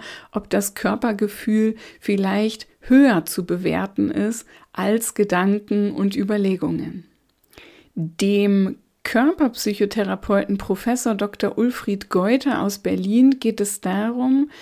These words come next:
das Körpergefühl als Quelle des Selbsterlebens zu nutzen und zu einer Kongruenz zu kommen, bei der ein Mensch sagen kann,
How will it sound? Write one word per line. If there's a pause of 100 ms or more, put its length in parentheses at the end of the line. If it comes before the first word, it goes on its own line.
(240)
das
Körpergefühl (380)
als
Quelle
des
Selbsterlebens
zu
nutzen (640)
und
zu
einer
Kongruenz
zu
kommen, (300)
bei
der
ein
Mensch
sagen
kann,